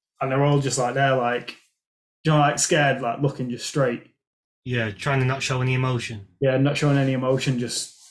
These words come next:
Speaker 1: blank faces, just all of them, not even acknowledging what's going on.
Speaker 2: What the fuck?
Speaker 1: Well, I saw that video and it's, it's pretty fucking scary how much.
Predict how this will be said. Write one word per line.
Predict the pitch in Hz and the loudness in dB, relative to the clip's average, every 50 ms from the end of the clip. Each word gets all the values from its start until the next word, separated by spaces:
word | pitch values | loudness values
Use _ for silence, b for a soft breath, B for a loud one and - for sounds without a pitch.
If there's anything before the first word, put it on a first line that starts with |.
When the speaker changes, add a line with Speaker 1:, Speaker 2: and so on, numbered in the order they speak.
| _ _ _ _ _ _ _ _ _ _ _ _ - | _ _ _ _ _ _ _ _ _ _ _ _ -2
Speaker 1:
blank | 151 127 135 139 | 0 0 -2 -2
faces, | - 139 131 135 127 - 139 131 117 117 - - - - | -2 0 0 0 0 0 0 0 0 -2 -4 -8 -8 -8
just | 123 117 - 135 | -8 -6 -2 0
all | 123 123 | 0 0
of | 120 | 0
them, | 123 127 131 | 0 0 2
not | 135 135 - 143 | 2 2 2 2
even | 135 131 131 131 127 127 131 131 127 - | 2 2 0 -2 -2 -4 -6 -8 -6 -6
acknowledging | 143 135 131 131 131 135 139 123 123 120 | -4 -4 0 2 2 2 2 2 0 -2
what's | 123 - - | -2 -4 -6
going | - 123 117 117 | -8 -6 -6 -6
on. | 123 123 117 - - _ _ _ _ _ _ _ | -6 -8 -10 -14 -18 _ _ _ _ _ _ _
Speaker 2:
What | _ _ _ | _ _ _
the | _ _ _ - 180 | _ _ _ -20 -16
fuck? | 160 110 98 90 87 _ _ _ _ _ _ _ _ _ _ _ _ _ _ _ _ _ _ _ _ | -16 -16 -16 -20 _ _ _ _ _ _ _ _ _ _ _ _ _ _ _ _ _ _ _ _ _
Speaker 1:
Well, | 143 135 | 0 2
I | 135 139 143 | 4 4 4
saw | 139 - 190 190 175 | 4 4 4 6 6
that | 170 165 | 6 4
video | 170 185 180 165 147 131 | 6 6 6 6 4 4
and | 123 123 123 | 2 0 -2
it's, | 117 117 - - _ _ _ _ _ _ _ _ _ | -4 -6 -10 -18 _ _ _ _ _ _ _ _ _
it's | - 135 131 131 | -2 -2 -2 -4
pretty | - - 165 160 147 143 | -4 -2 -2 0 0 0
fucking | 123 - - 151 - - 139 131 127 123 120 113 98 - - _ _ _ _ - | -2 -4 -6 -8 -8 -8 -10 -10 -10 -10 -12 -14 -14 -18 -20 _ _ _ _ -14
scary | - - - 156 135 135 135 131 | -14 -6 -2 0 0 2 0 0
how | 127 123 | -2 -4
much. | 127 127 131 | -4 -8 -10